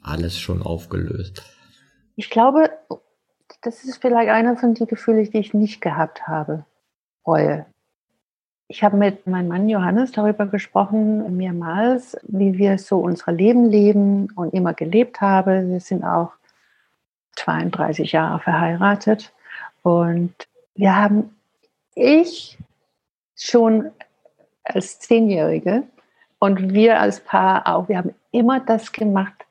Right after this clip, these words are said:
Speaker 2: was wir wollten. Ich habe immer die Impulse oder Möglichkeiten, bin ich immer nachgegangen.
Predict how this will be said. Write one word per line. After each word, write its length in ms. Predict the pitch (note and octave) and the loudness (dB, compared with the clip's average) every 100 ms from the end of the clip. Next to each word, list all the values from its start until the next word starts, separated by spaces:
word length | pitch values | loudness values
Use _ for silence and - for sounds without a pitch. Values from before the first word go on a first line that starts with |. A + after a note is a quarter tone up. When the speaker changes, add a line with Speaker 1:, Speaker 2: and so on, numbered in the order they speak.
| - | -4
Speaker 2:
was 260 | G3 F#3+ | -4 -2
wir 160 | G3+ F3 | -2 -2
wollten. 520 | D#3+ E3 D#3 - - - _ _ _ _ _ _ _ _ _ _ _ _ _ _ - | -2 -4 -6 -12 -16 -16 _ _ _ _ _ _ _ _ _ _ _ _ _ _ -14
Ich 60 | |
habe 100 | - - - | -14 -10 -2
immer 340 | C4+ D#4 D#4+ - _ - _ _ | 2 4 2 -4 _ -20 _ _
die 120 | A#3+ | -2
Impulse 800 | A3 G#3 - C4+ C#4 B3+ C4 C4 C4 | -2 -2 2 4 4 2 0 0 -2
oder 320 | G#3 - F3+ _ _ _ | -4 -6 -12 _ _ _
Möglichkeiten, 1120 | A3 C#4+ - C4+ - - A3 G#3+ G#3+ G#3 G#3 - _ _ _ _ - | 2 2 2 -4 -4 0 2 2 0 -4 -6 -10 _ _ _ _ 2
bin 120 | A3 | 2
ich 140 | G#3+ | 4
immer 200 | - G#3 | 2 2
nachgegangen. 760 | F#3+ D3 - E3+ - - - | 2 0 -4 -6 -4 -8 -10